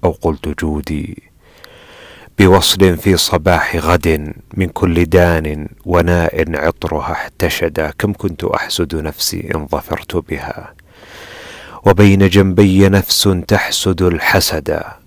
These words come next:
واليوم أهفو إليها وهي لاهية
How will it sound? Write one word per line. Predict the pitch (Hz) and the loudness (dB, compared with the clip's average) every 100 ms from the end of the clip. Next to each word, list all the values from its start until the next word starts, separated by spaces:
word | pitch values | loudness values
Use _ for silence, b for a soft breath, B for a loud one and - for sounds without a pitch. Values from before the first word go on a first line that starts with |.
| _ | _
واليوم | 90 87 87 85 80 80 | 0 2 4 2 0 -2
أهفو | - - - - - 82 | -4 -4 -8 -10 -6 -4
إليها | 78 78 80 71 78 | -4 -4 -6 -6 -6
وهي | 76 80 76 82 73 | -4 -4 -4 -6 -6
لاهية | 76 71 - 82 69 | -6 -6 -8 -8 -10